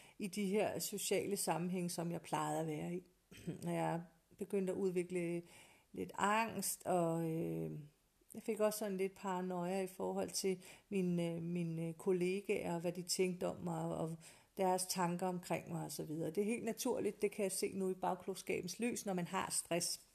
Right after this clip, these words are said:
Men jeg vidste ikke, hvad der ramte mig. Jeg vidste bare, at jeg havde ondt i ørerne. Og, øh, jeg går ned med stress på min arbejdsplads der, og, øh, laver en fratrædelsesaftale med, med,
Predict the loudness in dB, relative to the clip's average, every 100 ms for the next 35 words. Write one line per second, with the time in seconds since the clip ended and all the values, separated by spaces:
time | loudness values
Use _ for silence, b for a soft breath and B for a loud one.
0 | _ _ _ _ -14 -6 -2 2 2 4
1 | 4 4 4 0 -2 -6 -8 -8 -8 0
2 | 0 0 4 4 6 2 0 -6 -4 -4
3 | -4 -6 -10 B B B B B B 4
4 | 6 6 4 2 0 0 0 0 -2 0
5 | 2 2 2 -2 -2 0 0 0 -2 -6
6 | -4 0 0 2 0 0 -2 2 2 2
7 | 0 0 0 0 0 0 0 -4 -2 -4
8 | -2 0 0 0 -4 0 0 2 0 -2
9 | 0 0 -2 -2 -4 -4 -2 -4 -6